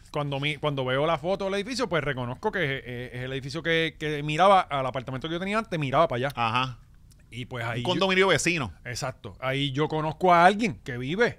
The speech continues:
Speaker 1: este, que, que trabaja en los medios. No ha dicho, él no ha dicho todavía, así que yo no voy a decir.
Speaker 2: Ujú.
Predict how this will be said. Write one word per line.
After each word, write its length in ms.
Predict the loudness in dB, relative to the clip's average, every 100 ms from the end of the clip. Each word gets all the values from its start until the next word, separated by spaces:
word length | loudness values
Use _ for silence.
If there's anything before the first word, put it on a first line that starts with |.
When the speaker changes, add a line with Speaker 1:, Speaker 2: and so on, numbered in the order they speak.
| -10
Speaker 1:
este, 420 | -12 -8 -6 -4
que, 240 | -2 -2
que 140 | -4 -4
trabaja 240 | -2 -2
en 80 | -2
los 80 | -2
medios. 300 | -2 -4 -4
No 100 | -4
ha 60 |
dicho, 260 | -4 -6 -8 -6
él 120 | -8
no 60 | -8
ha 40 |
dicho 160 | -10 -8
todavía, 260 | -8 -8
así 140 | -10 -10
que 60 |
yo 80 | -10
no 80 | -8
voy 80 | -8
a 20 |
decir. 160 | -10 -10
Speaker 2:
Ujú. 360 | -8 -8 -8